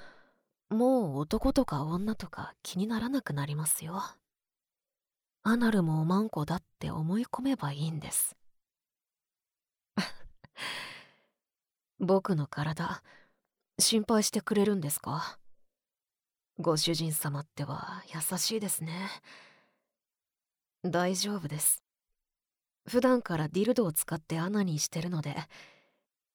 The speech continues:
簡単に入れられますよ。ただ、本物のチンポを入れるのは初めてなので、ご主人様に僕の処女、奪ってほしいです。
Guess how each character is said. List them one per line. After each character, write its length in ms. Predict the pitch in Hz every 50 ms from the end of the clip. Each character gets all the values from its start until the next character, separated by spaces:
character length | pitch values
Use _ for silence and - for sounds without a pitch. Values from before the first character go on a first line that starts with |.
| _ _ _ _ _ _ _ _
簡 280 | - - 214 214 214 214
単 260 | - 214 202 202 196 196
に 60 | 196
入 80 | 190
れ 100 | 185 196
ら 100 | 190 190
れ 100 | 185 185
ま 120 | 180 180 185
す 160 | - - 143
よ。 140 | 139 156 180 - - - - - - - - _ _ _ _ _ _ _ _ _ _ _ _ _ _ _ _ _ _ _ _ _ _ _ _
た 140 | - 165 156
だ、 300 | 143 143 - - - - - - - - - - _ _ _ _ _ _ _ _ _ _ _ _ _ _ _ _ _ _
本 340 | - 185 - 202 202 202 208
物 200 | 214 220 220 220
の 140 | 214 220 214
チ 200 | - - 240 233
ン 60 | 226 220
ポ 140 | - 220
を 40 | 180
入 80 | 151 147
れ 100 | 160 165
る 100 | 180 180
の 120 | 190 165
は 160 | 143 139 156
初 300 | 151 - 156 151 - 170
め 120 | 175 190 196
て 120 | - 185 156
な 100 | 147 139
の 120 | 139 135
で、 160 | 135 139 147 - - - - _ - - - - _ _ _ _ _ _ _ _ _ _ _ _ _ _ _ _ _ _ _ _ _ _ _ - -
ご 160 | - 180 165
主 140 | - 196 190
人 180 | 196 196 196
様 260 | 196 - 175 156 151 151
に 140 | 143 156
僕 340 | 156 - 180 180 - - 160
の 100 | 139 135
処 200 | 147 - - 160
女、 320 | 156 151 156 - - - _ - - - - _ _ _ _ _ _ _ _ _ _ _ -
奪 220 | 196 180 190 190
っ 20 |
て 180 | - - - 233
ほ 160 | 175 160 156
し 200 | 151 - 175 175
い 20 | 156
で 120 | 147 151
す。 220 | - - - -